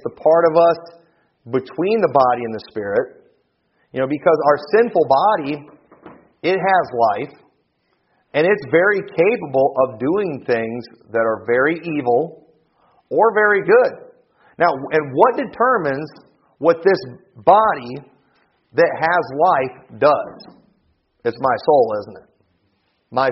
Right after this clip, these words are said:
soul determines what it does. Okay? Am, am I, because I have a spirit and a body, I'm physically capable of doing great harm, aren't I? But my soul won't let me do that. Okay? My soul, my conscience,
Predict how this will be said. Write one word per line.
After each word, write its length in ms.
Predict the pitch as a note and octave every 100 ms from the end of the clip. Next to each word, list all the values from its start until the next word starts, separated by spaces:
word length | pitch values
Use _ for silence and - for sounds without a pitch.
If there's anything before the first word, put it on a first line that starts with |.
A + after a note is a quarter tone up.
| -
soul 240 | F3+ G3+
determines 480 | D#3+ C3+ D3 C#3 B2+
what 160 | A#2+ B2+
it 140 | B2
does. 380 | C3+ D3 G#2+ - _ _ _
Okay? 160 | C#3+ D#3+ D#3+ -
Am, 120 | C3
am 240 | B2+ C#3 C#3+
I, 320 | D3+ G3 F#3 -
because 360 | C#3+ - G3+
I 360 | G3+ F#3+ F#3 C#3+
have 160 | D#3+ D#3+
a 140 | C3+ A#2+ - -
spirit 520 | F#3 F#3+ A#2+ A#2 - A#2
and 160 | B2
a 120 | D3
body, 520 | C#3+ F#3 C#3+ A2 A#2+ - _ _ _ _ _ -
I'm 200 | E3+ G3+ -
physically 400 | A3 G#3 F3 D#3+ C#3
capable 440 | F#3 G#3+ C#3+ B2+
of 80 | C3
doing 220 | C3+ C3 B2+
great 220 | C#3 C#3
harm, 300 | C3 E3 C3+
aren't 240 | C3+ B2
I? 100 | G2 - _ _ _ _ _ _ _ _ _ _ -
But 260 | G#2+ D3+ D3 -
my 160 | C3 B2+
soul 160 | G#3 G#3+ D#3
won't 160 | C3+
let 100 | B2+ A#2
me 60 |
do 120 | C#3+ D#3+
that. 1160 | G2+ - - _ _ _ _ _ _ _ _ -
Okay? 180 | G2 D#3+ D#3+
My 140 | C3 -
soul, 480 | E3 F3 F3 F3 -
my 140 | A2
conscience, 840 | G#2 D#3+ E3 E3 E3+ D#3+ D#3+ -